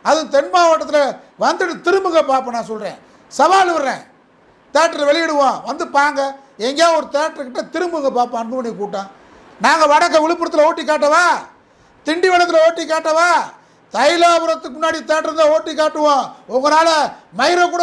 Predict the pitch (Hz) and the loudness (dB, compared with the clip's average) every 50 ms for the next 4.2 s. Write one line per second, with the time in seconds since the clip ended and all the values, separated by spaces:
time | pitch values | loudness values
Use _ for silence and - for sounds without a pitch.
0 | 302 247 285 294 277 277 269 254 254 254 226 208 170 143 135 - - - _ 220 | -4 -2 -4 -6 -4 -6 -6 -4 -2 -2 -2 -2 -4 -10 -14 -18 -20 -14 _ -2
1 | 269 330 311 262 247 254 277 269 - 403 370 349 302 302 294 294 277 294 285 269 | 0 0 0 0 0 0 0 0 -2 -2 -2 0 0 -2 -4 -4 -4 -4 -4 -4
2 | 247 214 - 269 262 240 214 - - - 180 240 262 - - 403 403 381 392 370 | -6 -8 -6 -6 -6 -6 -6 -10 -6 0 0 0 2 2 2 2 2 2 2 2
3 | 370 359 349 - 311 330 339 349 339 311 311 311 320 - - 320 311 233 277 294 | 2 2 0 0 -2 -4 -4 -2 -4 -4 -4 -4 -6 -8 -8 -8 -6 -2 0 0
4 | 285 269 240 | 2 0 0